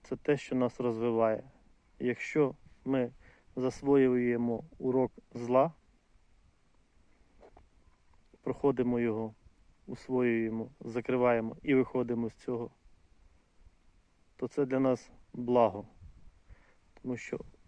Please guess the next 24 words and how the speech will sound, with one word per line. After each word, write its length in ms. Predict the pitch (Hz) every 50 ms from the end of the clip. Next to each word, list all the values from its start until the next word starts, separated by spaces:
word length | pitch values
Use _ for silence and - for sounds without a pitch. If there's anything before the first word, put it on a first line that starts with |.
| - - - - - - _ _ - -
якщо 380 | 143 131 - - - - 160
для 140 | 139 135 139
нас 220 | 139 139 135 -
тільки 340 | - - 151 127 123 - 139
добро, 480 | 127 131 131 127 123 135 151 170 208 233 - - - - - - - - - - - - - - - - - - - - - - - - - - - - - - - - -
ми 280 | 156 170 160 139 - - - - - -
просто 300 | 147 147 - - - 123
зависаємо, 640 | 131 147 151 160 156 - 208 202 190 175 156 143 139
як, 160 | 135 131 - - - - - - - -
не 160 | - 135 131
знаю, 260 | 120 127 120 113 110 113
мухи 300 | 135 160 151 - - 143
в 80 | 127
меду. 380 | 131 135 135 127 127 160 190 208 - - - - - - - - - - - - - - - - - - - - - - - -
І 80 | - 135
що 220 | - - - 180
там 180 | - - 156 156
відбувається 580 | 147 147 147 147 151 156 151 151 143 - 139
з 40 | 131
мухами? 520 | 139 151 143 131 - 143 127 127 123 113 110 - - - - - - - - - - - _ - - - - - - - - - - - - - - - - - - - - -
Звісно, 480 | 120 123 139 139 - - - 117 113 113 - - - -
мед, 240 | 139 156 165 156 135
мед, 320 | 127 131 127 120 113 113
мед, 340 | 123 147 170 190 196 190 -